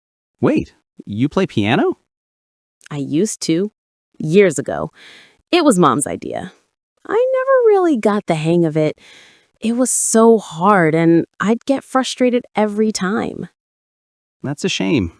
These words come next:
Speaker 1: But it shows how much she loved you, right?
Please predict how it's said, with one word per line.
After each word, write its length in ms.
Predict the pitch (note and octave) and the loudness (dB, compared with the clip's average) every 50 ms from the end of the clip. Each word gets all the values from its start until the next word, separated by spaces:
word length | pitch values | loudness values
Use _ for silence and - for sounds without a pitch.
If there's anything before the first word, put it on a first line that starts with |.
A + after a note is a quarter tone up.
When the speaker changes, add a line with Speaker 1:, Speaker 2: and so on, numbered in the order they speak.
| _ _ _ _ - - - - - - _ _ _ - | _ _ _ _ -20 -20 -20 -20 -20 -20 _ _ _ -4
Speaker 1:
But 220 | B2 C#3 C3+ - | 0 0 2 2
it 120 | C#3 C3 B2 | 0 -4 0
shows 340 | - D3+ E3 F3+ F#3 F3 - | 2 2 2 2 0 0 0
how 100 | D3+ D3+ | 0 2
much 160 | D3+ C3+ - | 2 0 0
she 160 | - - F2 | -2 -4 -2
loved 260 | D#2+ E2 G2+ B2+ A#2+ | -2 0 -2 -2 0
you, 160 | G2 E2+ D2+ | -2 -4 -4
right? 280 | C2+ D#2 F2 G#2+ E3+ - | -4 -4 -4 -4 -4 -4